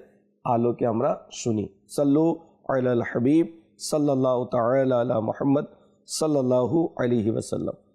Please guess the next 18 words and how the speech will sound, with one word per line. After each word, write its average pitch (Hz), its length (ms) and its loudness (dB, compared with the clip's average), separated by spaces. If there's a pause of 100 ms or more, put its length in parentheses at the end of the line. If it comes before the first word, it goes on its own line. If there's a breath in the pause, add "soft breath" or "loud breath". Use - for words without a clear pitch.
(300)
নবী 196 240 2
পাক 170 300 0
সাল্লাল্লাহু 147 580 2
তাআলা 143 420 2
আলাইহি 139 300 2
ওয়া 139 120 0
আলিহি 127 120 2
ওয়াসাল্লাম 127 600 2 (1300)
একটি 156 460 -2
উপমা 190 480 2
দিয়ে 135 340 -2 (640)
নামাজের 135 580 0
ফজিলত 156 580 0
আমাদেরকে 135 460 0
বুঝিয়েছেন। 107 760 -2 (880)
আর 107 320 2 (1300)
বাস্তব 127 420 0 (100)
এটাই 123 460 0